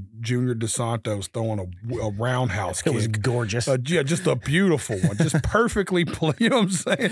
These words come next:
Speaker 1: Just
Speaker 2: He probably
Speaker 1: God.
Speaker 2: didn't think it was gonna land
Speaker 1: Yeah,
Speaker 2: either.
Speaker 1: for sure. He was just throwing something to get him back, probably just to <laughs> reset the
Speaker 2: I know.
Speaker 1: stage.
Speaker 2: Exactly. Back off, dude.
Speaker 1: <laughs>
Speaker 2: Oh, shoot, he's
Speaker 1: Yeah,
Speaker 2: on
Speaker 1: let
Speaker 2: roller
Speaker 1: me
Speaker 2: skates. He's
Speaker 1: regroup.
Speaker 2: falling
Speaker 1: Yeah,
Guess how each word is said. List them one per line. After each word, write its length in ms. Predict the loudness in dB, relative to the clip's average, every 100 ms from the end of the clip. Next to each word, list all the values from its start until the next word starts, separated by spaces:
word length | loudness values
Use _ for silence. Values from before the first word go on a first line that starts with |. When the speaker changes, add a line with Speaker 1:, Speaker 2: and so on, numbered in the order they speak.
| -2
Speaker 1:
Just 220 | -4 2
Speaker 2:
He 100 | 2
probably 280 | 4 4 4
Speaker 1:
God. 80 | 2
Speaker 2:
didn't 120 | 2
think 140 | 2
it 40 | 2
was 120 | 2
gonna 160 | 2
land 180 | 2 4
Speaker 1:
Yeah, 120 | 4 4
Speaker 2:
either. 100 | 4
Speaker 1:
for 160 | 2
sure. 300 | 2 2 2
He 60 | 2
was 80 | 2
just 200 | 0 2
throwing 280 | 4 4 4
something 240 | 2 2
to 60 | 2
get 180 | 2
him 80 | 4
back, 260 | 4 4 2
probably 320 | 2 2 2
just 140 | 0
to 80 | 0
<laughs> 100 | 0
reset 560 | 2 2 2 0 0 2
the 60 |
Speaker 2:
I 120 | 2 2
know. 100 | 2
Speaker 1:
stage. 440 | 4 2 0 -2 -2
Speaker 2:
Exactly. 400 | 2 2 4 4
Back 260 | 4 4
off, 160 | 4 4
dude. 220 | 4 6
Speaker 1:
<laughs> 0 |
Speaker 2:
Oh, 200 | 6 4
shoot, 220 | 4 4
he's 100 | 4
Speaker 1:
Yeah, 60 | 4
Speaker 2:
on 80 | 4
Speaker 1:
let 60 | 4
Speaker 2:
roller 160 | 4
Speaker 1:
me 60 | 4
Speaker 2:
skates. 260 | 4 4 4
He's 80 | 4
Speaker 1:
regroup. 140 | 4
Speaker 2:
falling 180 | 4
Speaker 1:
Yeah, 60 | 4